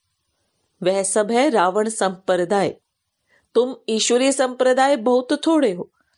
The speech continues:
भक्ति का कितना शो है,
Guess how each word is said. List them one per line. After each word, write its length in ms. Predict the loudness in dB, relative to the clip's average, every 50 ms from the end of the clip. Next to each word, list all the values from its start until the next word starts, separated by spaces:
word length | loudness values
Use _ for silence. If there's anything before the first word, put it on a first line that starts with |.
| _ _ _ _ _ _
भक्ति 400 | -2 -2 -2 -2 -2 0 0 0
का 300 | 2 2 0 0 0 -2 -6 _ -8
कितना 400 | -8 -8 -4 _ -2 -2 -2 -2
शो 380 | -4 -4 -2 0 0 0 0 -2
है, 240 | -6 -10 -12 -14